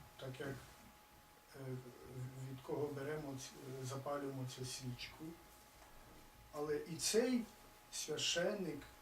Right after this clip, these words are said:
ця монахиня, цей монах потребують нашої молитви, молитовної підтримки в першу чергу. Тому що, можна так навіть напряму сказати, є ще одна цитата в Біблії.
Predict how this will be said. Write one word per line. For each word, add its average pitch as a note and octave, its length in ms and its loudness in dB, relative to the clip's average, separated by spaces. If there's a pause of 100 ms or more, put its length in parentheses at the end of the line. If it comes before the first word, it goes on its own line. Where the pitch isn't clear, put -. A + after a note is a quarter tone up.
(100)
ця E3+ 220 2
монахиня, D3 800 0 (100)
цей C3+ 100 -4
монах D3 380 -2 (380)
потребують D#3+ 920 0
нашої D3 400 -2
молитви, C#3 540 0 (120)
молитовної D#3 520 0
підтримки C#3+ 760 -2
в - 160 -4 (100)
першу F3 520 2
чергу. B2+ 260 -2 (1160)
Тому E3 240 2
що, D3+ 340 2 (260)
можна C#3+ 380 -2
так E3 300 2
навіть C#3+ 260 0 (180)
напряму C#3 600 -2
сказати, - 680 -2 (800)
є B2+ 240 0
ще F3+ 280 8
одна E3+ 200 6
цитата C3+ 540 -2
в C3 40 -2
Біблії. B2+ 540 -2